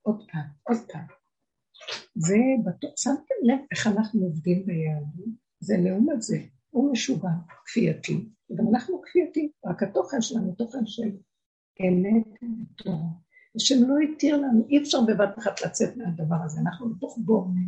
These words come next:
אי אפשר. אז עושים לוקחים ממנו את הכוח, ממנו ניקח לעבוד את השם, "בחבי ובקשתי אשר לקחתי מיד האמורי." ואז איתו אני עובדת, אז הוא נחלש, ואז אני נשארה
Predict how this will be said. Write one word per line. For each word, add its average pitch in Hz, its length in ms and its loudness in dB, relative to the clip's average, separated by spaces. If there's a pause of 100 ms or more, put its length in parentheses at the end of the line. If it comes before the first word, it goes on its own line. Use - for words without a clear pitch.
אי 359 100 8
אפשר. - 200 0 (480)
אז 202 120 2
עושים 320 400 4 (680)
לוקחים 285 380 2
ממנו 254 380 4
את 233 100 -2
הכוח, 277 340 0 (440)
ממנו 247 420 12
ניקח 233 380 8
לעבוד 190 280 6
את 208 180 2
השם, 185 320 2
"בחבי 180 520 2
ובקשתי 220 600 2
אשר 226 180 -4
לקחתי - 640 -4
מיד 190 400 2
האמורי." 220 460 0 (840)
ואז 247 320 4
איתו 294 220 0
אני 370 100 2
עובדת, 381 360 4 (280)
אז - 220 4
הוא 294 180 6
נחלש, 226 460 2
ואז 269 200 2
אני 349 160 2 (840)
נשארה 262 480 4